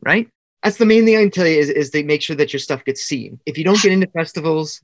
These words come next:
don't worry about it. It's not the end of the world. I thought it was at one point. I thought, "Man, if nobody at festivals wants to see my work, well, then maybe I'm not that great of a filmmaker." That was a lie. I was lying to myself. Put your work out there. Don't worry about anybody stealing it.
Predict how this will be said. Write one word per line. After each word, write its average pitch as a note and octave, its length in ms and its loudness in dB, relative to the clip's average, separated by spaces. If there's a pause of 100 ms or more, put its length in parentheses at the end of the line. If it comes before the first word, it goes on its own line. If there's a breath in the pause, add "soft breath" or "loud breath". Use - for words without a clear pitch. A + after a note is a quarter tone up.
don't B3 220 2
worry C#4+ 200 4
about E3 220 4
it. D3 40 6
It's D3+ 120 0
not A3 140 0
the A3 120 0
end G#3+ 100 2
of G3 60 0
the F#3 60 0
world. G#3 320 0
I G3+ 160 2
thought A3 220 2
it E3 80 2
was E3+ 260 2
at - 80 -4
one A#2 200 -8
point. B2 260 -4
I D#3+ 80 2
thought, C3 240 -6
"Man, D3 260 -2
if C3 120 -8
nobody D#3+ 280 -2
at C#3 100 -2
festivals D3 460 -8
wants C#3 240 -10
to C#3 140 -14
see - 160 -12
my C3+ 160 -4
work, C#3 280 -4
well, B2+ 120 -6
then A#2 320 -12 (100)
maybe D3 240 -2
I'm C#3 120 -4
not C#3+ 180 -4
that G#2 140 -6
great A2+ 180 -4
of A2 60 -8
a A2 60 -16
filmmaker." A2 500 -14 (180)
That D#3+ 140 0
was C#3 100 -6
a - 20 -4
lie. - 280 -8 (100)
I - 100 -2
was D3 180 -2
lying D3 260 0
to B2+ 80 -10
myself. G#2+ 440 -14
Put A#3 220 -2
your A3+ 100 2
work F#3+ 240 2
out D3+ 240 0
there. D3+ 220 4
Don't G3 280 0
worry G3 240 4
about G3+ 200 0
anybody F3+ 320 -4
stealing D3 540 -4
it. D#3 160 -12